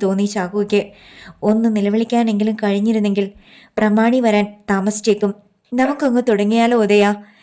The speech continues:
കർണന് തിടുക്കമായി. "എങ്കിൽ തുടങ്ങാം." കർണൻ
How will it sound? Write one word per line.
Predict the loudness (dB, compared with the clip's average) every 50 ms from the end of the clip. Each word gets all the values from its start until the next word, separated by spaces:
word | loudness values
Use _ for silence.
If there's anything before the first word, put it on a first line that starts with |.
| _ _ _ _ -4 -2
കർണന് | -2 0 0 0 -2 0 0 0 0
തിടുക്കമായി. | 0 0 0 0 0 0 2 2 0 -2 -4 -8 _ _ _ _ _ _ -2
"എങ്കിൽ | 0 0 2 0 0 -2 0 0
തുടങ്ങാം." | 2 2 2 2 2 0 -2 -4 -10 _ _ _ -20 -20 -20 _ _ _ _ _ -2 0
കർണൻ | 0 2 2 0 0 -2 -4